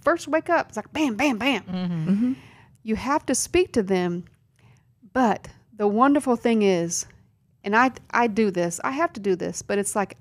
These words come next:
Speaker 1: when those things come at me, like, you know, "You're not enough," or "You're not," whatever it is,
Speaker 3: Mm-hmm.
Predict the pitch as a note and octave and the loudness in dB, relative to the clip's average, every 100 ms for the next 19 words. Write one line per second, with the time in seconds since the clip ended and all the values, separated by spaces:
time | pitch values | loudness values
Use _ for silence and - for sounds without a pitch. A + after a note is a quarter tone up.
0 | _ _ - G#3 G#3 D4 - B3+ A3+ - | _ _ -8 0 2 2 0 -4 -4 -6
1 | A3 G3+ G#3 F3+ D#3+ D3+ - - _ _ | -6 -4 -4 -4 -6 -8 -16 -20 _ _
2 | _ _ _ _ _ E3+ F3 G3 A3+ A3+ | _ _ _ _ _ -6 0 4 4 4
3 | G#3 G#3 G3+ E3 G3 - G3 A#3 C#4 B3 | 4 2 0 -2 -2 -4 0 4 6 6
4 | G3 D#3+ C3 C#3+ D3+ | 4 2 0 -2 -4